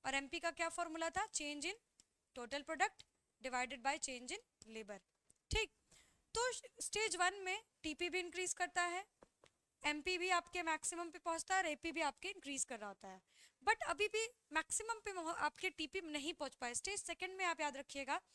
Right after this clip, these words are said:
जहां पर आपके एपी maximum पे होता है, एपी आपके जहां पर maximum पे होता है, ठीक है, एपी जहां पर max पे होता है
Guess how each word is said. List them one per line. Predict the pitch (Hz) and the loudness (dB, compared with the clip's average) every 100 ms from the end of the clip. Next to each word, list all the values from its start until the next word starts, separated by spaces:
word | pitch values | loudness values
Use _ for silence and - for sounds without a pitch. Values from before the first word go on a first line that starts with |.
| - - - - | -20 -20 -20 -6
जहां | 247 330 440 | 0 4 4
पर | 427 392 | 6 6
आपके | 359 - 381 427 - _ _ _ _ | 6 2 0 0 -2 _ _ _ _
एपी | 302 330 415 | -2 2 2
maximum | 427 339 - 349 370 359 | 4 2 0 -2 -2 -2
पे | 330 | -2
होता | 277 240 | -2 -2
है, | 226 226 202 - _ - | -4 -6 -10 -12 _ -6
एपी | 277 247 349 | -6 0 4
आपके | 294 - 311 | 4 2 -4
जहां | 294 269 | -2 -2
पर | - 370 - _ _ _ _ _ 254 | 2 0 0 _ _ _ _ _ -4
maximum | 285 311 - 403 427 | 0 0 0 0 -2
पे | 415 | 0
होता | 392 302 262 | -2 0 0
है, | 254 247 277 370 _ _ _ _ _ - | 0 2 0 -2 _ _ _ _ _ -10
ठीक | 285 | -4
है, | 381 277 | -2 0
एपी | 277 - 381 440 _ _ _ _ - | -2 0 -2 -4 _ _ _ _ -6
जहां | 277 262 254 | -2 0 0
पर | 302 330 | 0 0
max | 277 277 349 - | 0 0 2 0
पे | - | -2
होता | 359 294 254 247 | -2 -2 0 -2
है | 240 254 320 | 0 0 0